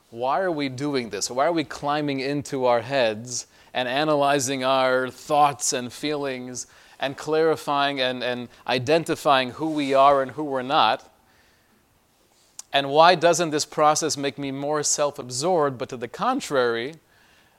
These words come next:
this could actually make me more selfless and more of a giver.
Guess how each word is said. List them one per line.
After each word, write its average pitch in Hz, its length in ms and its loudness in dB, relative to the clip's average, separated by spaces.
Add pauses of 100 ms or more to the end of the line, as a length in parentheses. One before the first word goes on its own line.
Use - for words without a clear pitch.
(200)
this 147 240 -2
could 156 200 0
actually 151 580 -2
make 143 320 -2
me 120 380 -6 (840)
more 135 280 -6
selfless - 880 -4 (140)
and 123 120 -12
more 131 200 -6
of 113 100 -10
a 123 40 -8
giver. 113 500 -4